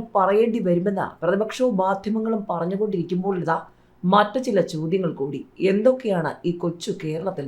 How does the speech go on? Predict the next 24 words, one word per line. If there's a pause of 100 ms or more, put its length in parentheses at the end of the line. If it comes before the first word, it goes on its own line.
(100)
നടക്കുന്നത്? (580)
സി (160)
പി
എമ്മുകാരെ (160)
തിരികെ
കയറ്റാനുള്ള (320)
കേന്ദ്രമായി (140)
മാറുകയാണോ (120)
കോർപ്പറേഷൻ? (420)
പി (100)
എസ്
സിയെ (100)
നോക്കുകുത്തിയാകുന്നു (160)
കോർപ്പറേഷൻ. (120)
സി
പി
എമ്മുകാരെ
തിരികെ
കയറ്റാനുള്ള (100)
കേന്ദ്രം (460)
ലക്ഷങ്ങളുടെ (140)
കമ്മീഷൻ (200)
ഇടപാടെന്ന (280)
ആരോപണം